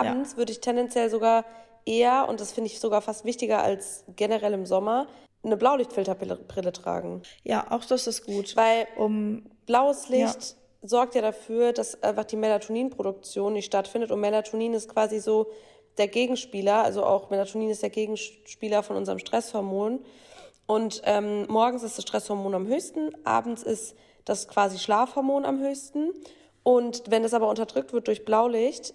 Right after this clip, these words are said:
Speaker 1: also Laptop, Handy und so weiter und so fort, dann kommt man wahrscheinlich später in den Schlaf, was dann halt wieder dazu führt,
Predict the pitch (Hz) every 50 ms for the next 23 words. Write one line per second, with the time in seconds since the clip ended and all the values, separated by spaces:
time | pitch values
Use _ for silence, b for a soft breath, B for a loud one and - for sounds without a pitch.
0 | - - 196 202 190 185 190 190 185 - - - - _ - - 208 208 202 -
1 | - - 214 208 202 202 196 196 - - - - _ _ _ _ _ _ _ _
2 | - 202 208 208 208 208 190 202 202 196 196 196 202 196 196 196 - - _ _
3 | _ _ _ _ _ _ _ _ - 202 220 202 208 196 202 208 208 208 202 196
4 | 190 196 - 220 220 233 240 247 247 - B B B B B B - - 214 214
5 | 220 208 - - - - - _ _ _ _ _ _ _ - - 247 247 240 233
6 | 240 220 220 214 220 208 214 214 226 214 214 208 - - - 220 226 220 233 208
7 | 208 202 190 190 - - 202 196 190 190 208 - - 208 202 - - 214 220 220
8 | 226 220 214 226 220 226 214 196 196 - - - - 214 208 220 233 -